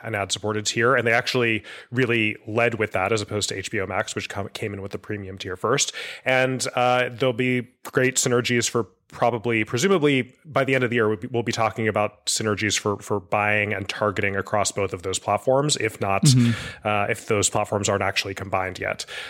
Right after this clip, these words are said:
Speaker 1: Um, and I think, you know, that, that there are a lot of opportunities there, um, for, for, for brands to reach a really wide audience. And I think this is just going to help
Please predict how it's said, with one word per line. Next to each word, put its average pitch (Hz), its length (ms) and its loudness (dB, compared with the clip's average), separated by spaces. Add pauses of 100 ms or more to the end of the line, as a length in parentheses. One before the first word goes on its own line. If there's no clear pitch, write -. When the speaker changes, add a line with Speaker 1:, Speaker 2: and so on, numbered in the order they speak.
Speaker 1:
Um, 101 180 -2
and 104 80 0
I 110 60 2
think, - 380 -4
you 107 100 -12
know, 98 140 -4
that, 104 380 -2
that 104 180 -2
there 113 120 2
are 113 40 4
a 113 40 4
lot 113 140 4
of 104 200 -2
opportunities 98 600 -2
there, 92 400 -6
um, 92 360 -8
for, 95 420 -6
for, 101 200 -2
for 123 140 0
brands 147 320 2
to 131 100 0
reach 131 160 0
a 131 60 2
really 117 220 2
wide 101 260 2
audience. 101 400 -2
And 160 80 2
I 165 40 4
think 170 180 -2
this 151 160 2
is 131 100 4
just - 180 -2
going 117 180 2
to 110 40 0
help 107 320 -2